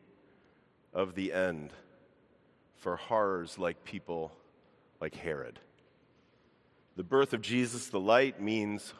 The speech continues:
hope for people like us. So let me read, uh, from Matthew two for us. I'll read verses thirteen through eighteen, and you can follow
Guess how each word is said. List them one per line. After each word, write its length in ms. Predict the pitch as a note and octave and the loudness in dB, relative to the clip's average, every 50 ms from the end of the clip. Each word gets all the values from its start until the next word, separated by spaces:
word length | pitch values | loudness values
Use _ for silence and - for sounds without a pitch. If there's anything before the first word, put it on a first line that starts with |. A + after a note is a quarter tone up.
| - | -12
hope 360 | - - A2 F2+ D#2+ - - - - - - _ _ _ _ _ _ _ _ | -4 -2 -2 -2 -2 -6 -14 -20 -20 -20 -20 _ _ _ _ _ _ _ _
for 140 | _ - G2 | _ -12 -12
people 340 | - - F#2 D2+ - E2 D2 | -10 -8 -12 -10 -8 -8 -6
like 220 | C#2+ C#2+ - - | -6 -6 -8 -6
us. 380 | - A#1 - - - - - - _ _ _ _ _ _ _ _ _ - - - - - - - _ _ | -8 -10 -8 -10 -14 -18 -18 -20 _ _ _ _ _ _ _ _ _ -20 -20 -20 -20 -20 -20 -20 _ _
So 140 | - - A2+ | -14 -8 0
let 140 | G#2+ A2+ A2+ | 0 2 2
me 100 | A2+ A2 | 2 0
read, 460 | G#2+ A2 A2+ A2+ A2 A2 G#2+ A2 G#2+ F2+ | 0 0 2 2 2 2 0 -2 -4 -2
uh, 280 | G#2 G#2 G2+ G2+ G2 | 2 4 4 4 4
from 260 | - - - G2 G2 | 2 -2 -4 -4 0
Matthew 460 | G2 G2 G#2 G#2 G#2 - A2 G2+ G2 F#2+ | 2 2 2 2 0 -4 -8 -8 -8 -8
two 420 | - - A#2+ A2 A2+ B2+ C#3+ C#3+ - | -8 -6 -4 -4 -4 -4 -6 -10 -16
for 320 | - - B2 A#2 A2+ A2+ A2+ | -12 -4 0 0 2 4 4
us. 240 | A#2+ B2+ - - | 4 2 2 0
I'll 100 | A#2+ G#2+ | -2 0
read 220 | G2 G2+ G#2+ F#2+ F2+ | 0 0 -2 -2 -2
verses 340 | G#2 G2 - - F2+ - - | -4 -4 -4 -6 -12 -12 -6
thirteen 480 | - A#2+ A#2 A2 - - A#2+ A2 G#2 | -4 -4 -4 -4 -6 -6 -6 -6 -6
through 220 | - - G#2 G2+ G2+ | -6 -6 -4 0 0
eighteen, 500 | A2 A#2 A2 - - A#2 A2+ A#2 A2+ G#2 - - - - - - - - - _ _ - | 0 0 -2 -4 -4 -4 -4 -4 -4 -8 -12 -20 -20 -20 -20 -20 -20 -20 -20 _ _ -10
and 100 | - F2+ | -8 -6
you 80 | F#2 G2 | -6 -6
can 180 | - G#2 F2+ F2 | -6 -6 -8 -6
follow 500 | - - F#2 F#2 F#2 F2+ F2 F2 E2+ | -2 0 0 2 2 0 -2 -2 -4